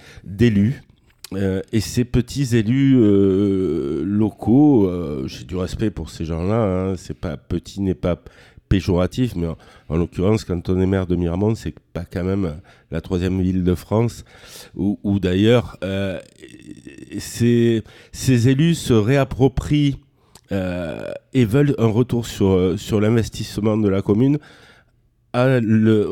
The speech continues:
à des fins qui sont leurs propres, euh, glorioles. En tout cas, c'est comme ça que c'est perçu. Il faut que ça leur rapporte en notoriété. Et, et donc, euh, euh, ils commencent à, à s'immiscer dans la programmation,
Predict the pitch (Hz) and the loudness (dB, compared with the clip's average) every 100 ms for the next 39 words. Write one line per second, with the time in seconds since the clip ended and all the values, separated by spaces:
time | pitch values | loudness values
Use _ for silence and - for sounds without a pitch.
0 | 80 - 104 104 - 131 135 123 92 - | -4 -4 0 0 0 0 0 -2 -10 -2
1 | 120 117 107 98 - - 107 120 - 101 | 0 2 2 0 -4 -2 -2 -2 0 2
2 | 92 92 85 - - - - 104 104 95 | 4 2 -2 -8 -20 -20 -2 2 4 4
3 | 90 82 82 95 120 123 - - 104 101 | 4 2 -2 -6 0 0 0 0 0 0
4 | 120 107 90 98 90 - - 127 147 - | 0 0 -4 -2 -2 -2 0 0 0 -10
5 | - - - - 110 107 131 135 113 95 | -20 -20 -20 -4 0 0 2 2 2 0
6 | - 104 107 90 110 123 117 - - - | 2 4 4 2 0 2 0 0 -2 0
7 | 101 107 101 - 98 98 95 - 85 76 | 2 4 4 4 2 4 2 0 -4 -4
8 | - - - - 95 95 - 98 101 113 | -12 -20 -20 -2 2 2 2 2 4 4
9 | 135 156 - 104 98 98 - - 95 95 | 4 2 2 4 4 2 -2 -10 -8 -8
10 | - 101 87 113 117 - - 113 135 143 | -6 -6 -4 -2 -2 -2 0 4 4 2
11 | - 98 95 90 - 57 92 92 69 104 | 2 2 2 -2 -6 -8 -8 -6 -6 -6
12 | - 151 147 139 - 139 135 117 107 92 | -6 0 4 4 4 2 4 2 0 0
13 | 107 104 92 92 - 127 151 | 0 2 2 0 2 2 4